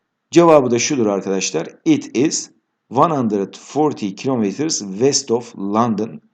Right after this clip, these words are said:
Londra'nın batısındadır. Between the cities of Salisbury and Bath. Salisbury ve Bath şehirleri arasındadır. Who owns the house? Own, sahip olmak demek. Eve kim sahiptir? Yani evin sahibi kimdir?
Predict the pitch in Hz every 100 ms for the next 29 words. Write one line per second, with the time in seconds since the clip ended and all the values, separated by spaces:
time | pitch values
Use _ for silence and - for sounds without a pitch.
0 | _ _ - 113 151 147 110 101 95 98
1 | 110 - 123 131 117 - - _ _ _
2 | - 131 143 139 175 131 104 - 131 107
3 | 101 95 - 131 104 90 101 90 - 95
4 | 87 82 98 127 160 - _ _ - -
5 | 151 101 101 131 135 110 104 127 123 -
6 | 95 90 107 135 98 - 85 69 - -
7 | - _ _ _ _ _ _ _ _ _
8 | _ - - _ - - - 185 247 208
9 | 202 147 135 123 127 98 90 - - _
10 | 175 214 233 - 165 190 156 123 104 95
11 | - 107 196 - - _ _ - 156 196
12 | 196 - 175 - 110 98 95 - 175 123
13 | 107 - 170 147 101 92 - 131 98 82
14 | - 127 92 87 - -